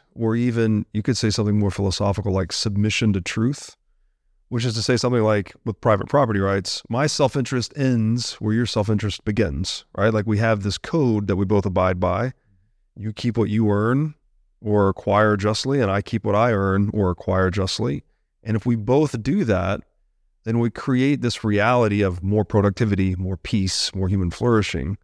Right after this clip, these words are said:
So there's a, there's a truth to that social code. There's no other way to structure it to make it better. So it's not just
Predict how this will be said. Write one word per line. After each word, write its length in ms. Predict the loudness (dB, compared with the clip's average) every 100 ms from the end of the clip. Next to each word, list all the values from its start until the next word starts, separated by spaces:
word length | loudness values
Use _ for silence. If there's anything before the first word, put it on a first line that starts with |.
| _ _ _ _
So 140 | -2
there's 180 | 2 2
a, 160 | 2 0
there's 180 | 0 0
a 60 | 0
truth 800 | -2 -6 -2 -2 -2 -8 -18 -16
to 160 | -2 2
that 180 | 2 0
social 400 | -2 -2 -2 -8
code. 600 | -6 -2 0 0 -4 -10 -18 _ _ -10
There's 160 | -2
no 200 | 0 2
other 200 | 2 2
way 300 | 2 2 2
to 100 | 0
structure 600 | -2 -2 -2 -2 -2 -2
it 180 | -2 -2
to 100 | -2
make 200 | 0 0
it 220 | -2 -6 -2
better. 460 | 0 0 -2 -4 -10 _ _ _ _ _ _ -4
So 160 | 0
it's 160 | 2 2
not 240 | 2 2
just 360 | 0 -2 -2